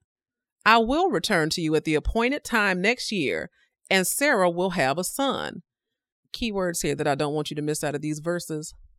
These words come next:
Appointed time. Ooh, Jesus, you should have felt that in your back. The hairs on your neck should have stood up, because your blessing,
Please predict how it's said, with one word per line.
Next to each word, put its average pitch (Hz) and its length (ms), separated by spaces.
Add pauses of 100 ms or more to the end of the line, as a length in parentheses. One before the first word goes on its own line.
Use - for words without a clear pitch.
(140)
Appointed 226 840 (480)
time. 147 680 (240)
Ooh, 254 460
Jesus, - 680
you 226 120
should - 160
have 139 100
felt 202 320
that 202 140
in 165 200
your 131 120
back. 143 400
The 147 100
hairs 202 300
on 180 120
your 160 100
neck 165 220
should - 200
have - 60
stood 180 300
up, 127 180 (200)
because 196 680 (440)
your 233 200
blessing, 240 680